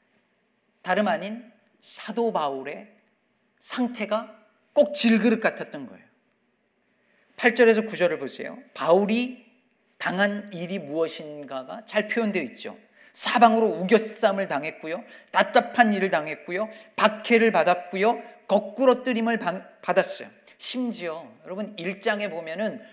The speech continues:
너무 심한 고난을 당해서 살 소망이 끊어졌다라고 말하고 있어요. 딱 죽기 직전까지 이제 사-,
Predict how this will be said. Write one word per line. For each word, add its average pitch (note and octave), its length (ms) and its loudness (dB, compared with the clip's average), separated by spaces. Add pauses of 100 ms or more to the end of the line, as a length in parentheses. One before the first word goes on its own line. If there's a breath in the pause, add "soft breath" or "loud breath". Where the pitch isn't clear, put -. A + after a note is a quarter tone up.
(100)
너무 G#3 560 4
심한 A3+ 500 0
고난을 F#3 520 0
당해서 D3 380 -8
살 A#3 380 -2
소망이 B3 720 -2
끊어졌다라고 F3+ 920 2
말하고 A2+ 340 -14
있어요. - 280 -20 (1800 soft breath)
딱 - 280 4
죽기 - 540 -4
직전까지 D3+ 1160 -10
이제 G3+ 180 -2
사-, - 260 -12